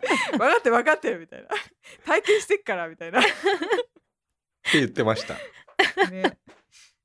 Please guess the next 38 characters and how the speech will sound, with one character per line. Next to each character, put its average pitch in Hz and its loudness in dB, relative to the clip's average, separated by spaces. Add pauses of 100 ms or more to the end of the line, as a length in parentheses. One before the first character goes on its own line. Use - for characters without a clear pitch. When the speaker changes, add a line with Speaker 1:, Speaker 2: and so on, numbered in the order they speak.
Speaker 1:
な 180 -14
ん 175 -18
か 170 -18
や 190 -4
だ 330 -4
な、 202 -6
こ 196 -10
れ。 170 -6 (540)
Speaker 2:
<laughs> - 0
Speaker 1:
す - -6
っ 240 0
げ 311 -2
え 330 2
な 254 2
ん - -2
か 220 0
言 190 0
っ - -8
て 214 -4
く 208 -6
る 190 -6
け 175 -6
ど。 156 -6 (480)
Speaker 2:
チ - -2
ク 147 4
リ、 135 2
チ - -8
ク 135 0
リ。 120 2
Speaker 1:
チ 117 -4
ク-、 277 -6
チ - -8
ク 294 -6
ら 311 2
れ 311 -2
っ - -20
け 185 -4
ど。 151 -8